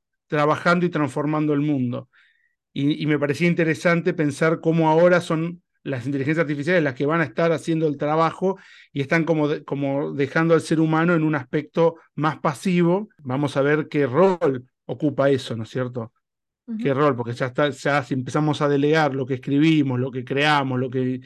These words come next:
Speaker 1: dibujamos, las historias que, porque también hasta películas, ¿no es cierto?, se hacen de esta manera. Entonces es, es muy interesante, muy, muy profundo.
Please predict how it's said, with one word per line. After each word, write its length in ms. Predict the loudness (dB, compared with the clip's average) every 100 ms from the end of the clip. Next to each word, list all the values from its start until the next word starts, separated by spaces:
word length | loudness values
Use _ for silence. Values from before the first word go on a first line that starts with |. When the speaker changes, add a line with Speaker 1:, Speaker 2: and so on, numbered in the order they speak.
| -18 _
Speaker 1:
dibujamos, 800 | -2 0 0 0 2 2 2 -2
las 140 | -4 -6
historias 340 | -4 0 0
que, 280 | -2 -6 -6 -12 -20 _ _ -12
porque 200 | -8 -4
también 300 | 0 2 2
hasta 260 | 2 -2
películas, 440 | -2 -2 -2 -4 -4
¿no 80 | -4
es 40 |
cierto?, 320 | -4 -4 -6
se 140 | -6 -8
hacen 240 | -8 -12
de 60 | -12
esta 120 | -10
manera. 400 | -8 -8 -10 _ _
Entonces 400 | -8 -4 -4 -4
es, 340 | -6 -6 -12 -14
es 120 | -10
muy 220 | -4 -2 -2
interesante, 760 | -4 -6 -6 -4 -4 -8 -12
muy, 220 | -6 -4 -2
muy 160 | -2
profundo. 640 | -4 -6 -6 -6 -8 -10